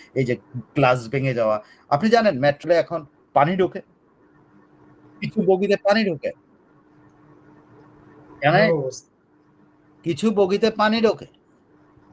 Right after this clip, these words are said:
Speaker 1: মানুষ ছাতা ধরতে হয়। সেই বইগুলো এখন কয়েক, কিছুদিন যাবৎ ব্যবহার করা হয় না, but মেট্রোরেলে এখন কিন্তু এই ঘটনাগুলো ঘটছে।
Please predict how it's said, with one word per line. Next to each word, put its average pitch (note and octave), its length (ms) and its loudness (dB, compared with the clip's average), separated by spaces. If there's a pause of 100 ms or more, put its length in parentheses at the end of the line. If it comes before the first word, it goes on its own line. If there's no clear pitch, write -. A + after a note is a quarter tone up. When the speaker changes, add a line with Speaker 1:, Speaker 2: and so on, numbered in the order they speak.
(840)
Speaker 1:
মানুষ F3+ 320 0
ছাতা E3 300 0
ধরতে G3 280 -2
হয়। B2+ 220 -2 (540)
সেই E3+ 220 -2
বইগুলো F3 360 0
এখন E3+ 220 -4 (100)
কয়েক, E3 220 -2
কিছুদিন D#3+ 320 -8
যাবৎ F3 220 2
ব্যবহার D#3 380 2
করা B2 240 -6
হয় E2 220 -16
না, C3+ 80 -20 (400)
but A#2+ 180 -2
মেট্রোরেলে D#3 360 -2
এখন D3+ 180 -2
কিন্তু D3+ 240 -10
এই D#3+ 140 -4
ঘটনাগুলো B2 440 -2
ঘটছে। - 280 -14